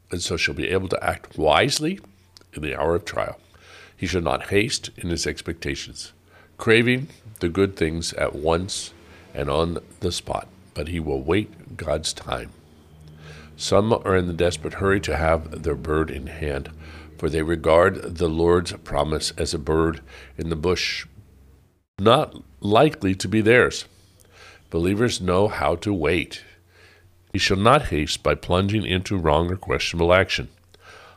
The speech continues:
Unbelief must be doing something, and thus it works its own undoing. But faith makes no more haste than good speed, and thus it is not forced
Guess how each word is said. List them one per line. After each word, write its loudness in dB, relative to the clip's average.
Unbelief 2
must 0
be -4
doing 2
something, -6
and -6
thus -2
it -8
works -2
its -8
own 0
undoing. -4
But 0
faith 2
makes -6
no -2
more 2
haste -4
than -6
good -6
speed, -4
and 0
thus 2
it -10
is -14
not 0
forced 4